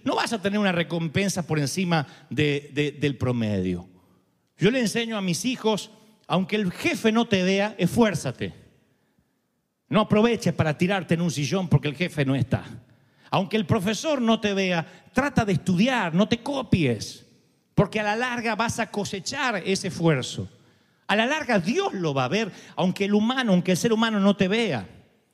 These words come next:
Entonces, Rebeca, que se llama esta dama, no tiene idea cuáles van a ser las rimi-, las ramificaciones de su milla extra, pero ella sigue escalando. Cualquier otra mujer le da un vaso de agua al tipo y se va.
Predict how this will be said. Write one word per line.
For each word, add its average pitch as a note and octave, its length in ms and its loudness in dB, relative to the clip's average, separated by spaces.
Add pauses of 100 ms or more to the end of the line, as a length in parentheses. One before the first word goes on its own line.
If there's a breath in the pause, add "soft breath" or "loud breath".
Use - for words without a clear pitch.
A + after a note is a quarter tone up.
(480)
Entonces, G3 480 -2 (580 soft breath)
Rebeca, F#3 640 0
que C#3+ 140 -6
se C3 120 -6
llama F3+ 200 -2
esta E3+ 200 -2
dama, C#3 400 -2
no G3 160 -2
tiene A3+ 200 -2
idea A#3 220 -4
cuáles G#3+ 260 -4
van G3+ 120 0
a F#3+ 60 -2
ser G#3+ 160 -2
las F#3 200 -2
rimi-, E3+ 460 0
las D#3+ 200 0
ramificaciones F3 920 0
de C#3+ 100 2
su E3 140 -4
milla E3+ 320 0
extra, C3 480 -4 (400 soft breath)
pero G3 160 2
ella G#3 160 -2
sigue G#3 200 0
escalando. G2+ 720 -2 (400 soft breath)
Cualquier A3 320 0
otra A3+ 180 -4
mujer C#4 360 -4
le D#3 100 -4
da E3 100 -4
un F3 80 -10
vaso F3+ 200 -8
de D#3+ 80 -6
agua E3+ 200 -4
al F#3 80 -8
tipo E4+ 400 -6
y F3 160 -4
se E3 100 -4
va. D3 180 0